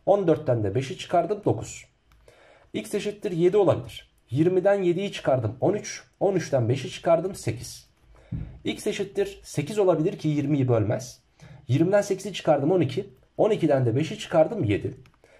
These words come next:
X eşittir dokuz olabilir ki yirmiyi yine bölmez. Yirmiden dokuzu çıkardım. On bir. On birden beşi çıkardım. Altı. X eşittir onu alamam. On buradaydı çünkü.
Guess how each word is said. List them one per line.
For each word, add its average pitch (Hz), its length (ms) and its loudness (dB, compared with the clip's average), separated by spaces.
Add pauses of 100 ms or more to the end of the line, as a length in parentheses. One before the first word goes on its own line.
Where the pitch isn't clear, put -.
(180)
X - 180 -4
eşittir 226 400 -6
dokuz 185 260 2
olabilir 180 380 2
ki 160 100 -2
yirmiyi 131 400 2
yine 101 220 2
bölmez. 82 600 -4 (320)
Yirmiden 196 360 4
dokuzu 190 260 0
çıkardım. 120 420 0
On 156 180 2
bir. 214 60 -4
On 202 220 2
birden 139 260 4
beşi - 240 -2
çıkardım. 90 480 -4
Altı. 156 400 2 (760)
X 151 200 -6
eşittir 160 440 -2
onu 165 220 4
alamam. 170 360 2
On 127 220 2
buradaydı 156 380 4
çünkü. 165 340 -4